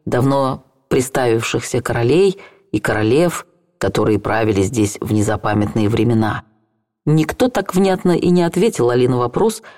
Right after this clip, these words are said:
куда конкретно подевались их тела, да и он сам сомневался, что хотел знать ответ.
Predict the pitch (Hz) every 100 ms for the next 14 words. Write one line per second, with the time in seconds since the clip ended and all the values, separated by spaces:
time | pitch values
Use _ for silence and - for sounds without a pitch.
0 | _ - 160 160 160 165 165 - 160 -
1 | 80 - _ _ - 101 107 98 98 -
2 | 107 - - 139 233 254 - - - 156
3 | 311 302 294 254 233 226 - 196 175 170
4 | 165 - 156 151 143 123 135 135 120 117
5 | 117 - 80 65 -